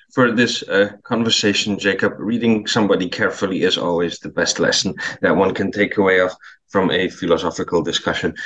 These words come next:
Now, there are still so many things that I would have liked to address, like the importance of the image creating you talk about and trust in the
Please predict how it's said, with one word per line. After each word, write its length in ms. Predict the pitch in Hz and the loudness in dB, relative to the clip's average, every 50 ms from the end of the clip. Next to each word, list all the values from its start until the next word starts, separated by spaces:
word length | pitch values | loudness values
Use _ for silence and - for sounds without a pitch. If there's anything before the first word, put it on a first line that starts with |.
| - - - _ - | -14 -16 -12 _ -2
Now, 320 | 143 139 135 - - - 117 | 0 0 0 -2 -4 -10 -4
there 240 | 127 143 165 165 | 0 4 4 6
are 120 | 165 160 147 | 6 4 4
still 260 | - - 180 175 165 | 2 4 4 4 4
so 160 | - 180 170 | 4 4 4
many 220 | 165 170 175 165 147 | 4 6 6 4 4
things 280 | - 160 151 135 120 - | 4 4 4 4 4 2
that 160 | 127 - - | 0 0 0
I 160 | - 95 107 | 0 0 0
would 160 | 110 113 113 107 | 2 2 2 2
have 120 | 104 104 | 2 2
liked 280 | 104 104 104 - - - | 0 0 0 -2 -4 -6
to 100 | 98 87 | -4 -4
address, 340 | 80 85 123 135 135 - - - - _ _ _ - | -2 0 2 2 2 0 -4 -8 -14 _ _ _ -4
like 240 | 95 98 90 - - _ - 87 | -4 -4 -4 -6 -10 _ -8 -4
the 80 | 92 | -2
importance 480 | 92 92 90 - 117 104 - 107 101 - | 0 0 0 2 0 0 0 -2 -4 -2
of 240 | - 92 92 - - | -2 -2 -2 -4 -8
the 160 | - - - | -8 -2 2
image 320 | 156 170 165 151 - - | 4 4 4 4 2 0
creating 460 | - - 143 127 127 123 143 135 131 131 | 0 2 4 4 4 4 4 6 6 6
you 100 | 127 123 | 6 6
talk 260 | - 123 110 - - | 4 0 0 0 0
about 320 | 120 104 113 107 - - | 0 0 0 0 -2 -2
and 200 | - 98 101 - | -4 -6 -6 -6
trust 420 | - - 139 123 - - - - - - | -4 -2 -2 0 -2 -2 -6 -8 -10 -6
in 320 | 104 110 113 110 110 - - | -4 -4 -4 -4 -8 -10 -6
the 180 | 98 101 101 | -2 -2 -2